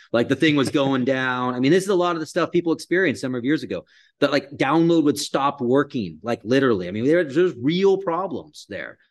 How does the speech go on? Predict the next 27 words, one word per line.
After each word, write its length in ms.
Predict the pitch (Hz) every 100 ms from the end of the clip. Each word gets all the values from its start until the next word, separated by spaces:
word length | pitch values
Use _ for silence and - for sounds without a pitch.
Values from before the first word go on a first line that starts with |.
| _
So 220 | - - 156
that 120 | 190
was 80 | 175
the 80 |
first 240 | 165 170 -
thing 160 | 147
we 100 | 127
did. 280 | 110 104 82 - _
We 100 | -
fixed 400 | 139 175 160 - -
everything. 500 | 139 120 117 - - - _ _ _ _ -
So 120 | -
we 140 | 160 160
went 300 | 175 165 -
through 460 | 165 160 160 147 -
and, 260 | 135 123
uh, 120 | 123 117
we 100 | 135
redid 260 | 151 135 127
all 140 | 139
of 80 | 147
our 60 | 135
infrastructure, 600 | 127 139 - 123 - 120
all 160 | 139
of 80 | 135
our 80 | 131
architecture. 800 | 120 120 117 120 - 117 110